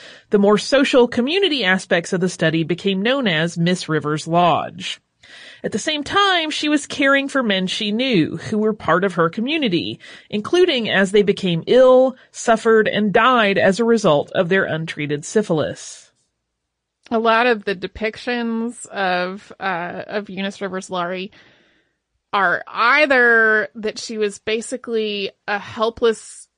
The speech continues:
Speaker 2: victim of a Jim Crow era South herself, uh, or that she was, like, a evil participant in this completely racist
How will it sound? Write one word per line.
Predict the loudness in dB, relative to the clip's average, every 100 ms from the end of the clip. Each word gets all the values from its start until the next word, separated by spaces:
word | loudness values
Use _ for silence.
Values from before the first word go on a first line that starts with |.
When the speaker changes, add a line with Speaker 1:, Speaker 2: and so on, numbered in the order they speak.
| _
Speaker 2:
victim | -14 -6 -6 -2 -2 0 -2 -6
of | -12 -8 -8 -4
a | -6
Jim | -6 -10 -4 -2 -2 -4
Crow | -2 2 4 2
era | 0 0 -2 -2
South | -2 0 0 -2
herself, | -12 -12 -12 -4 0 2 0 -10 -20 _ _ _ _ _ _ _ -6
uh, | -2 0 0 -4 _ _ -6
or | 0 4 6 6 6 4 0
that | -6 -8 -8
she | -8 -4
was, | -2 -2 -4
like, | -8 -6
a | -8 -8 -12 -10
evil | -4 0 4 4 4
participant | 0 -10 -4 -4 -4 -6 -4 -6 -8 _ _ _
in | -2 -2 0
this | 2 2 0 -10 -16 _ _ _ _
completely | -10 -10 -6 -6 -6 -8 -8 -10 _ _
racist | -14 -6 -4 -4 -8 -8